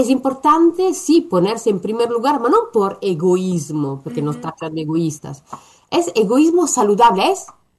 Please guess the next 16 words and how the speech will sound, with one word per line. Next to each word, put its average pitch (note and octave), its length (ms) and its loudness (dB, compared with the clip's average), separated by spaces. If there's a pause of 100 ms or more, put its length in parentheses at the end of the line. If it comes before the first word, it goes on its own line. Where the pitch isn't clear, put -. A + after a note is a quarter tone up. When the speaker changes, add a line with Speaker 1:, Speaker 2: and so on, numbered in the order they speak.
(360)
Speaker 1:
amor G3 460 2
propio. F#3 580 0
Me G3 420 4
amo B3+ 680 -2 (320)
porque E3+ 240 -8
me F3 80 -2
pongo A3+ 220 4
en D#4 120 6
primer E3 300 2
lugar, D3 580 2
porque E3 320 -2
me E3 260 0
amo, F#3 380 0
porque D#3+ 220 -8
me D3+ 160 -2
protejo, E3+ 800 0